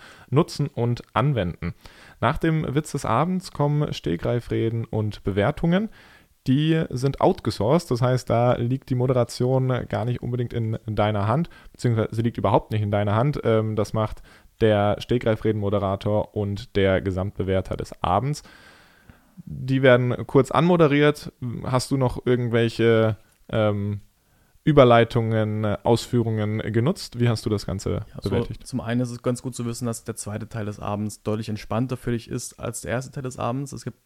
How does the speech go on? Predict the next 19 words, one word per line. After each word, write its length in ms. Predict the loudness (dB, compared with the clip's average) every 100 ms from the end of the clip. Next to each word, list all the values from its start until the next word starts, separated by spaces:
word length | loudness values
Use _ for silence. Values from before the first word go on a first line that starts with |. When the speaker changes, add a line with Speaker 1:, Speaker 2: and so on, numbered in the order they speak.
| -6
Speaker 2:
deutlich 320 | -6 -6 -4
weniger 300 | -2 -2 -4
Redeanteil 640 | -4 -2 -4 -6 -4 -4
und 340 | -4 -6 -6 -6
die 60 |
großen 340 | -8 -6 -4 -4
Rollen, 300 | -2 -2 -4
die 60 |
kommen 240 | -6 -6 -4
dann 120 | -4
erst. 300 | -4 -8 -10
Das 140 | -12
heißt, 420 | -6 -6 -8 -16 _ _
der 60 | -18
Gesamtbewerter 640 | -8 -6 -4 -4 -4 -2
und 80 | -4
davor 460 | -4 -4 -4 -4 -6 -20
die 80 | -12
Stegreifreden, 800 | -10 -6 -8 -6 -6 -4 -6